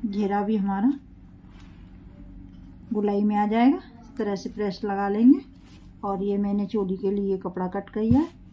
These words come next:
इसकी लम-, चौड़ाई जो मैंने साढ़े पाँच इंच रखी है, साढ़े पाँच, और इसकी लंबाई मैंने तेरह इंच रखी है।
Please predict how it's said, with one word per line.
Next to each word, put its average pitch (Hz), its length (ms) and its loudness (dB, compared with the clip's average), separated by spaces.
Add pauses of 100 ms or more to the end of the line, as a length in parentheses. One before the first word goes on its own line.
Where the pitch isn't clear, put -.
(720)
इसकी 208 480 -4
लम-, 196 340 -2
चौड़ाई 202 400 0
जो 185 160 0
मैंने 202 380 6 (300)
साढ़े 196 520 0
पाँच 202 280 4
इंच 220 240 2
रखी 226 360 6
है, 359 200 2 (840)
साढ़े 190 260 -4
पाँच, 254 420 6 (460)
और 190 220 0
इसकी 202 280 -4
लंबाई 202 440 0
मैंने 202 380 4 (680)
तेरह 214 260 2
इंच 226 280 4
रखी 247 320 2
है। 370 120 2